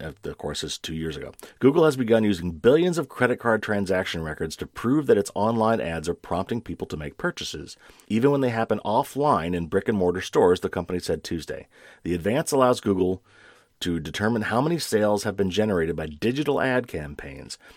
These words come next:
a goal the industry insiders have long described as the holy grail of online advertising. But the announcement also renewed long-standing privacy complaints about how the company uses personal information.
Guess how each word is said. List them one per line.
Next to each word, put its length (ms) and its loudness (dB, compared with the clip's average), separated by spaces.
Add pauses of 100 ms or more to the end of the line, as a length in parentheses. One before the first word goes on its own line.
(160)
a 80 -10
goal 300 6
the 120 2
industry 440 0
insiders 380 0
have 140 -4
long 220 -2
described 420 -6
as 300 -8
the 160 -10
holy 320 0
grail 320 0
of 80 -6
online 540 -8
advertising. 680 -6 (480)
But 120 -2
the 80 0
announcement 420 2
also 300 2
renewed 420 2
long-standing 720 0
privacy 400 -2
complaints 440 -10
about 260 -8
how 160 -2
the 100 -4
company 340 -4
uses 260 -8
personal 360 -10
information. 560 -6